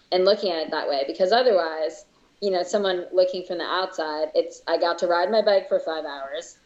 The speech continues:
which is really fun, and then eat lunch and take a nap and stretch." That's a whole day.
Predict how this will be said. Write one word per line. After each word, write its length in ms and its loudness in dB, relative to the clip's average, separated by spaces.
which 180 -4
is 140 -14
really 200 6
fun, 420 -4
and 200 2
then 380 -2
eat 220 2
lunch 400 -2
and 280 -4
take 220 2
a 60 8
nap 520 -4
and 440 -2
stretch." 640 0
That's 180 4
a 60 4
whole 180 4
day. 400 -2